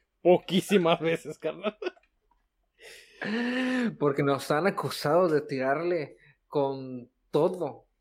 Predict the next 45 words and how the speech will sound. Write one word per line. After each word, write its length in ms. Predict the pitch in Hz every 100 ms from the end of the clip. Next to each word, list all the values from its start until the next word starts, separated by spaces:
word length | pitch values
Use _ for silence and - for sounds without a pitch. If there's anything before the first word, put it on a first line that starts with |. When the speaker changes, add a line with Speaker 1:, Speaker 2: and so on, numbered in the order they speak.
| _
Speaker 2:
a 160 | - 131
cierto 560 | - - 143 135 - 160
jugador 540 | 160 131 120 120 120
pecho 280 | - 151 156
frío, 540 | - 135 135 151 143 -
que 80 | 127
no 120 | 127
voy 100 | 143
a 40 | 143
decir 260 | 117 139
su 140 | 135 147
nombre 300 | 143 143 151
porque 480 | - - - 113 _
ya 200 | - 123 -
todos 300 | - 170 170 -
saben 340 | 170 175 156
de 140 | 143
quién 160 | 135 147
estoy 240 | 151 -
hablando 400 | 151 147 151 151
cuando 220 | 151 135 127
digo 260 | 131 143
pecho 260 | 156 151 -
frío. 340 | 131 135 131 _ _ _
Speaker 1:
Sí, 400 | - 208 208 196
sí, 120 | 175 170
sí, 120 | 170
Speaker 2:
Este, 80 | 156 127 127 123 123
Speaker 1:
sí. 80 | - - _
Entonces, 240 | 151 147
Speaker 2:
entre 180 | 147 147
Speaker 1:
no, 80 | 156
Speaker 2:
otras 280 | 202 226 214
Speaker 1:
sí, 60 | -
Speaker 2:
figuras, 420 | 196 233 208 -
Speaker 1:
sí, 60 |
Speaker 2:
entre 180 | 147 135
Speaker 1:
sí. 40 | 170
Speaker 2:
otras 240 | 151 -
figuras, 600 | 156 160 151 135 - _
¿no? 100 | 160 202
Speaker 1:
Pues 100 | 254
Speaker 2:
Entonces, 400 | 185 147 226 254
Speaker 1:
sí, 40 | 269
pa-, 200 | - 220